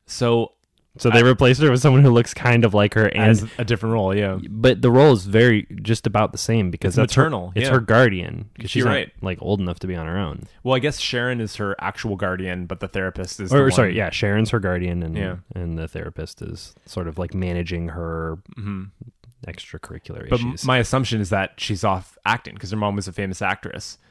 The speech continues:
Speaker 1: So I think her mom is
Speaker 2: Right.
Speaker 1: off doing some movie, and that's why Reagan gets to live in a multi-million dollar, beautiful, giant apartment in New York City.
Speaker 2: With incomplete railings.
Speaker 1: No railings.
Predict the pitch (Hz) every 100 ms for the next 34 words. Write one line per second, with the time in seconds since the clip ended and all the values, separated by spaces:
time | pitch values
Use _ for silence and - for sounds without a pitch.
0 | _ _ - 104 113 104 107 107 104 92
1 | 95 98 - 110 104 101 - 95 104 135
2 | 127 135 131 - - 101 110 - 110 101
3 | 101 101 - _ - 101 104 104 101 107
4 | - 104 104 98 98 95 107 135 - 120
5 | 110 117 113 107 101 98 101 95 - 95
6 | 110 101 143 135 110 107 101 _ _ 90
7 | 82 - - 123 139 160 143 - 104 85
8 | 85 - 107 101 101 92 - 90 78 80
9 | - - 90 82 - - - 104 107 107
10 | 104 107 104 95 90 82 64 69 98 101
11 | 143 175 143 123 92 82 101 -